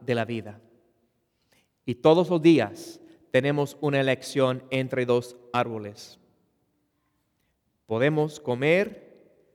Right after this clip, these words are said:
la fruta del árbol del conocimiento del bien y del mal, o podemos comer del árbol de la vida,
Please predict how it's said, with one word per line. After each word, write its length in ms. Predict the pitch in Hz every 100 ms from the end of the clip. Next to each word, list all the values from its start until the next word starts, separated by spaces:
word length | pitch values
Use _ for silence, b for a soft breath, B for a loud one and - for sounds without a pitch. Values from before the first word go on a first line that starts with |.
| _ _ _ _ _
la 140 | 127 117
fruta 600 | - 160 170 175 180 - - - _ _ _ -
del 260 | 117 113 139
árbol 380 | 143 143 143 - -
del 120 | 139
conocimiento 640 | 131 123 127 135 151 147
del 220 | 131 113 101
bien 360 | 127 147 160 -
y 60 |
del 160 | 123 120
mal, 320 | 139 185 247 - _ _ _ _ _ _ _ _ _ _ _
o 80 | -
podemos 400 | 120 135 147 147
comer 560 | 156 131 127 127 - - - _ _ _ 117
del 160 | - -
árbol 520 | 131 127 120 117 123 - _ _ _ _ _ _ _ _ _
de 100 | 120
la 100 | 117
vida, 340 | 110 101 98